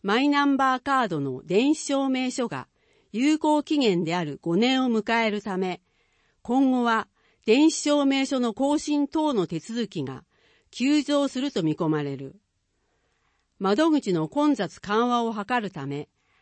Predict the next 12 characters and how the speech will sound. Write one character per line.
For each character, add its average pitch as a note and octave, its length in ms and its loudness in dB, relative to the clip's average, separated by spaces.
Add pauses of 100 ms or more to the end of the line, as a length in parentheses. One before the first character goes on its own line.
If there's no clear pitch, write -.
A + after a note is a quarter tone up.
(160)
ま B3+ 160 0
ず A#3 120 -6
は D3 240 -6 (120)
電 C4+ 280 4
子 - 100 -8
証 C#4 240 0
明 C4 200 0
書 B3 140 -6
の A#3 100 0
発 G3+ 220 -6 (100)
行 A#3 200 -2
や G#3+ 280 -4